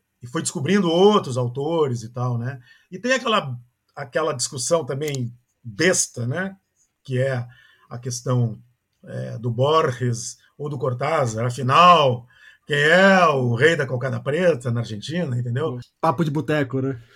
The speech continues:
Speaker 1: É, aquelas coisas assim. Então, o Borges, assim, o prestígio do Borges, por exemplo, tá, ele se baseia em outras coisas. Ele talvez seja um autor mais clássico, assim, nesse sentido, né?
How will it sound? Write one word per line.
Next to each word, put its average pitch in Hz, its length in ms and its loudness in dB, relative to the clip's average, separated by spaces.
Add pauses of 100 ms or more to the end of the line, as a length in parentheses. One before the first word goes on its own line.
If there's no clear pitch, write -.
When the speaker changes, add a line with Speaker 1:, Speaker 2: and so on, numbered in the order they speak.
Speaker 1:
É, 226 440 6 (160)
aquelas 180 280 -2
coisas 208 200 -2
assim. 208 100 -2
Então, 220 140 2
o 254 120 0
Borges, 226 380 0
assim, 233 180 -2
o 208 120 -2
prestígio 208 720 0
do 127 100 -4
Borges, 139 500 -2
por 123 120 -12
exemplo, 123 360 -10
tá, 190 260 -6 (440)
ele 165 160 -10
se - 120 -6
baseia 190 460 -2
em 220 120 0
outras 214 460 4
coisas. 123 500 -2
Ele 127 180 -6
talvez 131 320 -8
seja 170 240 -10
um 160 220 -12
autor 139 320 -10
mais 160 280 -8
clássico, 151 680 -4
assim, 123 180 -10
nesse 127 220 -6
sentido, 120 420 -10
né? 151 240 -10